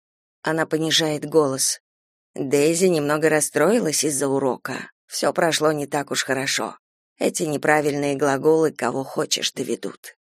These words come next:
Я всем сердцем сочувствую своей младшей дочери. В отличие от прирождённой отличницы Мелиссы,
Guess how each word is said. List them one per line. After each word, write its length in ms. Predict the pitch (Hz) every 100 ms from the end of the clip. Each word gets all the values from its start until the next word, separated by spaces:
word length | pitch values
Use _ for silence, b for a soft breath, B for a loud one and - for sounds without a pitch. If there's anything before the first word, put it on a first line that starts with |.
| _ _ _ _ _ _ _ _ -
Я 200 | 226 254
всем 220 | 262 233
сердцем 460 | - 285 - 214 196
сочувствую 640 | 208 196 247 - 165 151
своей 240 | 147 156 160
младшей 440 | 160 160 - 160
дочери. 580 | 175 190 - 143 143 - _ _ _ -
В 80 | 214
отличие 480 | 214 233 214 214
от 80 | 196
прирождённой 760 | 196 196 196 185 202 202 190 180
отличницы 680 | 196 196 190 180 170 180
Мелиссы, 640 | 175 180 226 226 - 147